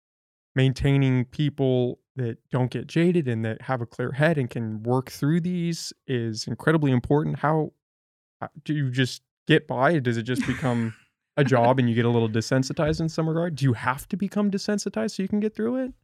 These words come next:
Speaker 2: I've done this work for a hot minute. I started this work at nineteen.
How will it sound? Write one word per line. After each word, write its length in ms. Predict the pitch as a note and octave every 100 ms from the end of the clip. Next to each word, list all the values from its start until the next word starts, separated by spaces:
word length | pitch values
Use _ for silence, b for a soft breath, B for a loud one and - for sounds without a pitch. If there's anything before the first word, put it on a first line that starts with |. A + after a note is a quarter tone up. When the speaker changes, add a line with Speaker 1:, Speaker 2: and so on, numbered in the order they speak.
| _ _ _ _ _ _ _ _
Speaker 2:
I've 120 | - A3
done 120 | C4
this 160 | C4+ A#3
work 120 | A3
for 140 | G3
a 80 | E3
hot 340 | D3+ D3+ D#3
minute. 320 | C4 - - - _ _ -
I 120 | A#3
started 200 | A#3+ C4
this 160 | C4 C4
work 160 | A3
at 140 | G#3 F#3+
nineteen. 720 | F3+ F3 E3+ - - - -